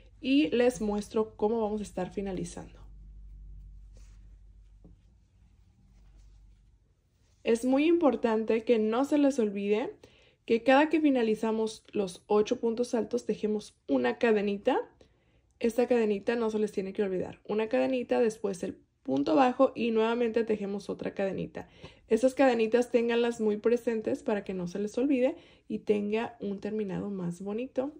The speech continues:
estos abanicos. Bueno, continúen y les voy a mostrar cómo cerrar. Como pueden ver aquí, continué tejiendo y llegué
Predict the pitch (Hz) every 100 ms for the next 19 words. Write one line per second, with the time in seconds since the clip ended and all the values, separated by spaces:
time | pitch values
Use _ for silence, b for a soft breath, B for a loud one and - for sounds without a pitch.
0 | _ - 180 - 196 - - 175 - -
1 | - _ - _ _ _ _ _ _ -
2 | 175 175 175 247 320 320 320 320 - 254
3 | 262 254 214 214 220 196 - 196 226 -
4 | 190 190 - 170 _ _ _ _ _ _
5 | - 294 285 302 339 320 311 302 285 285
6 | - 247 285 285 262 254 240 - 214 208
7 | 214 226 - 226 240 220 202 196 196 208